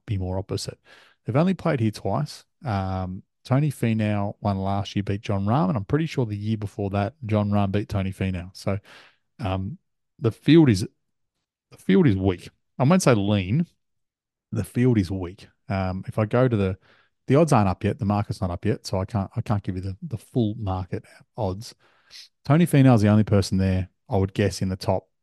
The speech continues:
I don't know, top fifty, oh no, maybe not top fifty in the world, but there's no one else playing of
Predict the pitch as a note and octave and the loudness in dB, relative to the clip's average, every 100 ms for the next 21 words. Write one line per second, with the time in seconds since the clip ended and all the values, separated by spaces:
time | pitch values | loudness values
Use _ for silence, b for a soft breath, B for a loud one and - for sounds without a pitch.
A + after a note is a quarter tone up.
0 | _ _ _ - F#2+ F2 F2 - _ _ | _ _ _ -4 -2 -4 -8 -12 _ _
1 | _ _ _ _ _ _ _ - - - | _ _ _ _ _ _ _ -2 -2 0
2 | A2 - A#2 F#2 F#2 F#2 D3 A2+ E2+ G2+ | -2 -2 -4 -2 -2 0 2 0 -4 -4
3 | - G2 G2+ F#2 F#2+ F2 G2 - G#2 A2+ | -4 -4 -2 0 0 0 -4 0 4 6
4 | B2+ B2+ G2 F#2+ - G2+ F#2 F2+ G2 G2 | 6 6 4 0 -4 -2 -2 -4 -8 -10
5 | _ _ - G2+ | _ _ -4 -4